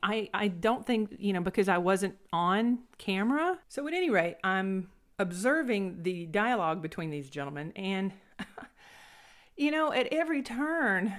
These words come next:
there was one individual that was, you know, "Bitch this and these bitches and,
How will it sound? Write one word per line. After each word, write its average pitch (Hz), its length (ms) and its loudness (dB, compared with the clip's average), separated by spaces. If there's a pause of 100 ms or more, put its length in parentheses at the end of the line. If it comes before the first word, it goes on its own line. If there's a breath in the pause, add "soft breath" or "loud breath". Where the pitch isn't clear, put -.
(640 loud breath)
there 254 160 2
was 320 180 -2
one 294 440 -2 (260)
individual 185 760 -2 (280 soft breath)
that 208 460 2
was, 196 640 0
you 226 80 -2
know, 190 140 0
"Bitch 254 440 -4
this 247 300 2
and 202 120 0
these 240 160 0
bitches 226 640 0
and, 165 140 -2